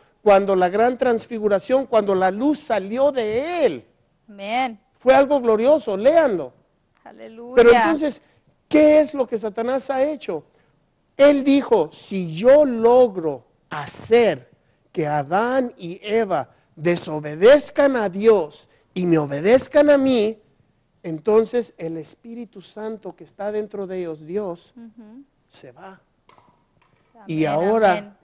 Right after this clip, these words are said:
Speaker 1: yo voy a reinar y yo los voy a instruir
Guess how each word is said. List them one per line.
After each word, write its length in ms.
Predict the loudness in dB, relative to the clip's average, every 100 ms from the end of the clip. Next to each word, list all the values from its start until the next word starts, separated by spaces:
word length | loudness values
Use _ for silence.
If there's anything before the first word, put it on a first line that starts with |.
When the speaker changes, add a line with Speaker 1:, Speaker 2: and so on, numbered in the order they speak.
| -20
Speaker 1:
yo 720 | -20 -8 2 6 6 2 -4 _ _ _ _ _ _ _ _ _ _ _ _
voy 240 | -10 -6 -4
a 80 | -6
reinar 760 | -10 -12 -14 -16 -16 -16 -16 _ _ _ _ _ _ _ -20
y 200 | -18 -10
yo 180 | -8 -6
los 200 | -8 -8
voy 240 | -6 -6
a 80 | -8
instruir 880 | -12 -16 -20 -20 -16 -12 -12 -14